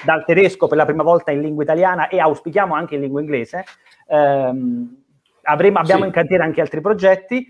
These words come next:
Speaker 2: Sì.
Speaker 1: E se ci sono,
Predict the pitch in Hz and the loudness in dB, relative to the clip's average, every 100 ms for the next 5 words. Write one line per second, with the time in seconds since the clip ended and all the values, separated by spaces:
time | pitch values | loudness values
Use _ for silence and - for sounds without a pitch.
0 | _ - 110 208 208 202 196 - 302 - | _ -4 0 4 6 6 2 -2 -4 -2
1 | 247 240 220 214 214 208 202 175 175 175 | -2 4 4 6 4 4 4 2 0 0
2 | 170 165 160 156 147 139 131 127 | 0 0 0 0 0 -2 -6 -14